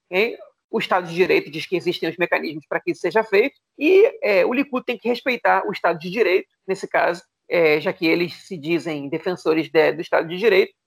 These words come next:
É, afinal, quando o exército de Israel, é, é investigado em possíveis, é, violações de direitos humanos, o Likud não quer que nenhum organismo externo venha investigar o exército, ele quer que o pró-, as próprias ferramentas do exército investiguem isso.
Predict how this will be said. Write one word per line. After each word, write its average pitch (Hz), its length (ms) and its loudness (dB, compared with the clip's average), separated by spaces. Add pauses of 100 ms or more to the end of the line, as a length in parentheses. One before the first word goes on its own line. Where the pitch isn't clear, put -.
É, 180 280 2
afinal, 208 540 0
quando 202 340 0
o 185 280 0
exército 180 400 -2
de 180 80 -12
Israel, 156 440 0 (260)
é, 170 340 0
é 196 40 4
investigado 160 880 0 (240)
em 175 200 -8
possíveis, 160 800 -2
é, 151 400 4
violações 165 480 0
de 165 80 -6
direitos 185 240 -2
humanos, 190 480 0 (300)
o 214 80 -2
Likud 208 340 -2
não 220 80 -4
quer 220 140 2
que 220 80 -8
nenhum 208 200 -2
organismo 214 460 -2
externo 208 460 -2
venha 202 180 -2
investigar 180 580 0 (240)
o 175 140 2
exército, 175 540 0
ele 185 120 2
quer 190 140 0
que 196 100 -6
o 185 120 0
pró-, - 140 0
as 180 100 -2
próprias 226 260 -2
ferramentas 196 460 -2
do 196 80 -2
exército 185 420 0
investiguem 202 640 -4
isso. - 180 -20